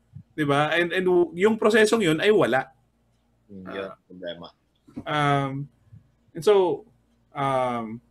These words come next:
Speaker 1: there will be sessions, yung sinasabi ni, ni, ni Pastor Ronel kanina, there will be sessions of, I think, um, going into God's Word and, and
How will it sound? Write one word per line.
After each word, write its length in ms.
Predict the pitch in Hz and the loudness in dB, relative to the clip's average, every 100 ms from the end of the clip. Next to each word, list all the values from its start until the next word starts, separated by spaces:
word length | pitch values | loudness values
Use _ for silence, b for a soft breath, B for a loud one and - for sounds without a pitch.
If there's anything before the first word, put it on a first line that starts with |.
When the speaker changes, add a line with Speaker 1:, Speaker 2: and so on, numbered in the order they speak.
| _ _ | _ _
Speaker 1:
there 200 | 151 180 | 6 10
will 120 | 190 170 | 10 8
be 200 | 185 165 | 4 2
sessions, 520 | - 151 143 147 143 | 2 0 2 2 4
yung 80 | 151 | 2
sinasabi 460 | 156 151 151 143 143 | 0 0 2 2 4
ni, 240 | 139 131 | 2 0
ni, 240 | 127 123 | -4 -6
ni 80 | 127 | -6
Pastor 320 | 127 131 131 | -10 -8 -6
Ronel 160 | 123 120 | -4 -4
kanina, 180 | 127 123 | -4 2
there 140 | 143 | 4
will 100 | 156 | 4
be 100 | 151 | 4
sessions 440 | 147 135 143 139 - | 2 0 0 -4 -4
of, 160 | 123 120 | -4 -2
I 160 | 127 120 | 0 2
think, 320 | 180 247 - _ b b b _ | 2 2 -2 _ b b b _
um, 320 | 143 139 131 135 | 2 4 4 6
going 240 | 135 139 | 6 6
into 240 | 139 143 139 | 2 2 4
God's 280 | 120 120 - | 4 2 2
Word 260 | 131 147 139 | 2 2 0
and, 400 | 120 117 110 110 - _ _ _ _ _ _ - | -2 -2 -4 -10 -20 _ _ _ _ _ _ -2
and 560 | 127 120 117 113 107 | 2 2 2 -2 -6